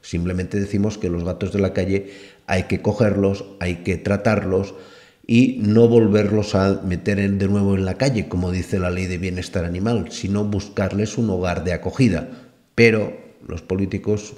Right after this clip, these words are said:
como no se fijan en las cosas, pues pasa lo que pasa.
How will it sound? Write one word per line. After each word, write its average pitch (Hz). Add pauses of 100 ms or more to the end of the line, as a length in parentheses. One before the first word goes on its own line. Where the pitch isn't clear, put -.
como 87
no 101
se 101
fijan 90
en 90
las 92
cosas, -
pues -
pasa 98
lo 85
que 76
pasa. -